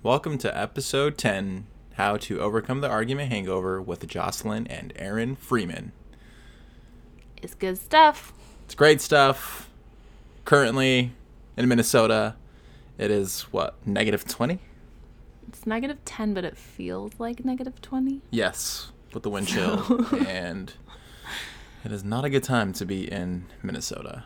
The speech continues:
Speaker 2: No. We were in Hawaii last week and we came back to negative weather, so we're feeling a little cooped up all weekend inside
Speaker 1: <laughs>
Speaker 2: in our one-bedroom apartment, but, you know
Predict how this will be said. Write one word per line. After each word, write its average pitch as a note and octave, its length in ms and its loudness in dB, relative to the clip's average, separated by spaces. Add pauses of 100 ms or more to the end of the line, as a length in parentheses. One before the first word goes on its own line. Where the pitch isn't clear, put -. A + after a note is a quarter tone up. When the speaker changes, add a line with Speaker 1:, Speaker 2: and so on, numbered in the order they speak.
(140)
Speaker 2:
No. F3 360 -8 (260)
We G3 140 -8
were G3 140 -4
in G3 120 -4
Hawaii G3+ 540 -2
last F#3 400 -4
week F3+ 200 -6
and F3 80 -6
we E3+ 120 -8
came E3+ 240 -10
back - 320 -4
to - 280 -10 (1160)
negative B3+ 640 6
weather, G3+ 680 2
so F#3+ 640 0 (420)
we're G#3 140 -6
feeling A#3+ 380 -4
a F#3 120 -6
little C#4 300 -2
cooped - 420 -10
up B3+ 180 -2 (180)
all A#3 180 -4
weekend D4 540 -6
inside A3+ 920 -2 (180)
Speaker 1:
<laughs> - 200 -14
Speaker 2:
in G#3+ 100 -2
our G3 220 -6
one-bedroom G#3 540 -4
apartment, A3 800 -8 (220)
but, F#3 380 -4
you A3 160 -6
know G3 300 -8